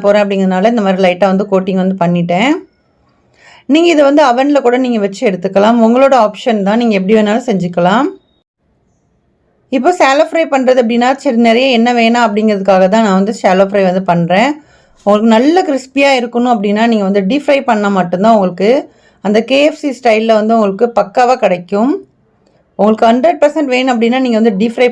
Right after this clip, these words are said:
பண்ணிக்கோங்க. இப்போ நம்ம வந்து நிறைய ஆயில் சாப்பிட வேண்டாம் அப்படிங்கிற மாதிரி இருந்துச்சு அப்படின்னா, இந்த மாதிரி ட்ரை பண்ணுங்க. இதுவுமே ரொம்ப நல்லா தான் இருந்தது. உங்களுக்கு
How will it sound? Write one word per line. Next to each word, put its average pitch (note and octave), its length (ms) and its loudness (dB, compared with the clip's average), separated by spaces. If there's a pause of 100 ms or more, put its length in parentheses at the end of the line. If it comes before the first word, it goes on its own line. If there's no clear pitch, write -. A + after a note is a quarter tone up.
பண்ணிக்கோங்க. G3 520 -2 (1160)
இப்போ C4+ 140 0 (180)
நம்ம C4+ 200 0
வந்து C#4+ 160 2 (180)
நிறைய C4 200 2 (140)
ஆயில் A#3+ 240 0
சாப்பிட A3 320 -2
வேண்டாம் G#3 280 0
அப்படிங்கிற G3+ 400 -4
மாதிரி G3 240 -2
இருந்துச்சு F#3+ 300 -2
அப்படின்னா, F3+ 260 -2 (140)
இந்த C4 200 2
மாதிரி A3+ 160 2 (100)
ட்ரை F#3+ 120 2 (120)
பண்ணுங்க. E3+ 300 -2 (180)
இதுவுமே G3+ 260 0 (100)
ரொம்ப G3 240 0
நல்லா E3+ 240 2
தான் G3 120 2
இருந்தது. E3+ 320 -2 (920)
உங்களுக்கு G#3 240 0